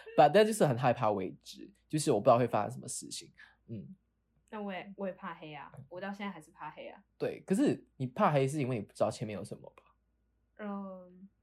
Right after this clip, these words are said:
Speaker 2: 就是我怕有鬼这样。
Speaker 1: 哦。
Speaker 2: 我怕鬼。
Speaker 1: 我其实还，我对于这种就是鬼啊、灵魂，是叫魂吗？这
Speaker 2: 嗯。
Speaker 1: 鬼魂，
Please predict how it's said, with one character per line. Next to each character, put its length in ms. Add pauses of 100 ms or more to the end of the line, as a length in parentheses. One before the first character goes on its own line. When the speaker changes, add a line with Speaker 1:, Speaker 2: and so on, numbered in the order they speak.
(320)
Speaker 2:
就 160
是 640 (480)
我 100
怕 260
有 120
鬼 240 (160)
这 60
样。 100 (520)
Speaker 1:
哦。 460
Speaker 2:
我 60
怕 220
鬼。 180 (480)
Speaker 1:
我 140
其 160
实 260
还， 480
我 140
对 180
于 180
这 160
种 280 (480)
就 100
是 400 (480)
鬼 240
啊、 240
灵 500 (160)
魂， 300 (340)
是 100
叫 100
魂 160
吗？ 80 (160)
这 140
Speaker 2:
嗯。 300
Speaker 1:
鬼 200
魂， 140